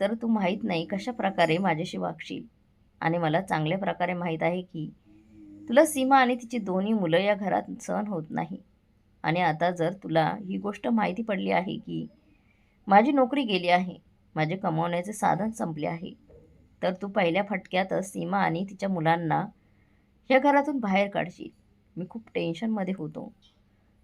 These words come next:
त्यामुळे माझे हे टेन्शन तुला सांगू शकलो नाही. मला वाटले की तू उलट माझ्यासाठी अजूनच एक टेन्शन उभे करशील.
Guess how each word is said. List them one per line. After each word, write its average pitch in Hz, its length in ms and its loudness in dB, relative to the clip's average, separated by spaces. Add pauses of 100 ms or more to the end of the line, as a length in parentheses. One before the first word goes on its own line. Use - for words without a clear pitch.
त्यामुळे 269 200 4
माझे 277 260 6
हे 277 100 2
टेन्शन 226 460 -2
तुला 226 180 0
सांगू 214 320 -2
शकलो 190 340 -6
नाही. 156 320 -4 (720)
मला 160 180 4
वाटले 160 360 4
की 151 360 -6 (260)
तू 214 60 -6
उलट 220 280 -2
माझ्यासाठी 190 640 2
अजूनच 226 540 0
एक 226 280 -6
टेन्शन 202 340 -4
उभे 208 220 -4
करशील. 160 380 -4